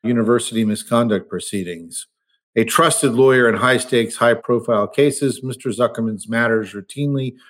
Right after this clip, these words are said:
are the subject of the news reports, including an episode on Dateline N B C.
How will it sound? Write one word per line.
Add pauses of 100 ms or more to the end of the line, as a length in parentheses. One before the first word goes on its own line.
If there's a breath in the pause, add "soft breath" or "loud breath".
(180 soft breath)
are
the
subject
of (260 loud breath)
the
news
reports, (240 soft breath)
including
an
episode
on
Dateline
N
B
C.